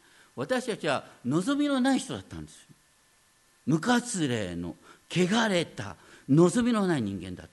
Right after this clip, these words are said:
た。無割礼の汚れていた私たちがどうして清められたかというと、イエス様の尊い犠牲の血によって清められたってことです。だから私たちもある意味でこの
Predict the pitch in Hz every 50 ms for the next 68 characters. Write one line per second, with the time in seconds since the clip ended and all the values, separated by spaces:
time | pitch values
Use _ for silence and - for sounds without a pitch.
0 | _ - - - _ _ _ - - - _ _ - - 175 175 - 262 277 269
1 | 269 269 269 262 262 254 233 214 185 - 208 202 226 254 262 262 220 196 208 196
2 | 185 185 185 185 - - - 185 190 165 156 147 - 208 208 - 185 156 - 165
3 | 156 139 131 202 254 285 277 233 - - 254 226 214 143 120 - 185 185 190 202
4 | 202 202 196 196 190 180 185 175 - 220 214 202 196 196 190 - 262 220 202 -
5 | - - - _ - 135 175 220 226 226 - 196 170 156 127 117 113 - 185 226
6 | 247 262 262 262 262 262 262 247 202 131 - - - - _ _ _ _ _ _
7 | _ _ _ _ _ - 110 147 143 - 233 240 240 233 220 208 - - 226 220
8 | 214 202 190 190 196 - 175 - - - 147 135 131 123 110 104 98 90 87 -
9 | - - - _ _ - _ _ _ - _ _ _ _ _ - _ _ _ _
10 | _ - _ _ _ _ - 185 214 220 185 139 - - - - _ - 139 165
11 | - 240 240 226 - 214 185 - 196 202 202 175 127 - - - - 151 180 220
12 | 226 226 226 214 208 196 190 185 220 247 240 240 - - - _ _ - 170 165
13 | 160 143